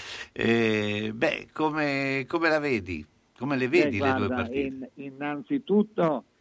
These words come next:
Speaker 2: cioè, c'è sempre questa querelle, no, del covid, non covid, Milano, eh,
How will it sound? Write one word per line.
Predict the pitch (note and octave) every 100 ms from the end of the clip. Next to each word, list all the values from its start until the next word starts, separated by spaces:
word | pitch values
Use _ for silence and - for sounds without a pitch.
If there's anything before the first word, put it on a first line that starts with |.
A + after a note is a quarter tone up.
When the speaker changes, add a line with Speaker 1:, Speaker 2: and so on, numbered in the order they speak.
| _
Speaker 2:
cioè, | - C#3+
c'è | - C#3
sempre | D#3+ D#3 C#3 B2
questa | C#3 - C#3 B2+ B2 A#2+ A2+
querelle, | C3+ B2+ C#3+ D3 C#3+ C3+
no, | B2+ C3 C#3 D3+
del | C3+ B2 -
covid, | C#3+ C#3+ C3 C3+ B2
non | C3 C3+
covid, | C#3+ C#3+ C#3 B2+ B2
Milano, | B2+ C3 C3+ C#3 C#3 C3+ - _ _ _ -
eh, | A#2+ A#2+ A#2 A2+